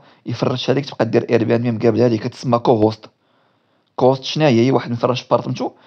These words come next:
وانت كتقابلها ليه، ولكن كتكون داير مع بحال كاريه من عنده،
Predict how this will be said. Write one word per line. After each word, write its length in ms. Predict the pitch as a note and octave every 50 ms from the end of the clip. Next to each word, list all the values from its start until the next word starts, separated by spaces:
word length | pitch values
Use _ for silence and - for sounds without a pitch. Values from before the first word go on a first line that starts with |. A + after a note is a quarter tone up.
| - - - - -
وانت 160 | F3 F3+ A3+
كتقابلها 580 | - F#3 D3 C#3 D3 D#3 D3 A#2+ G#2+ A2+ A#2 G#2+
ليه، 240 | G#2+ G#2 G#2 - _ _ _ _ _ _ _ _ _ _ _ _ _ _ _
ولكن 440 | - A#2 - - - A#3 B3 D#4 F#4 - _ _ _ _ -
كتكون 320 | D#3 C#3+ - - E3+ C#3+
داير 200 | C#3+ D#3+ D#3+ -
مع 460 | D#3+ F3+ E3+ D3+ - - D3 C#3+ - -
بحال 220 | - - G3 F#3+
كاريه 300 | F3 E3+ - E3 D#3+ E3
من 120 | D#3 C#3+ B2+
عنده، 260 | B2+ B2+ A2+ G#2